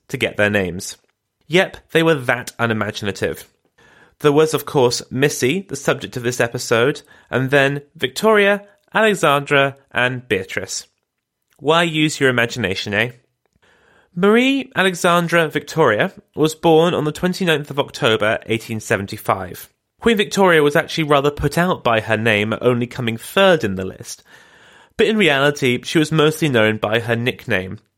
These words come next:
Missy. She spent most of her childhood bouncing in between the family home at Clarence House in London,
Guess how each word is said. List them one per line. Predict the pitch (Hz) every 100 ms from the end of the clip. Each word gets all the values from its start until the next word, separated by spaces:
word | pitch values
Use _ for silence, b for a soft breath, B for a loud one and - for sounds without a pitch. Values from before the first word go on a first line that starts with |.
| _ _
Missy. | 127 135 - - - _ _ _ _ _ b b b b b
She | -
spent | 190 233 226
most | 180 220 233 -
of |
her | 190
childhood | 175 180 143 143 151 131
bouncing | 135 151 147 160 139
in | 131
between | - - 131 127
the | 120
family | - 151 147 143
home | 127 110 139 139
at | -
Clarence | 143 127 120 -
House | 123 113 127
in | 113
London, | 107 107 107 127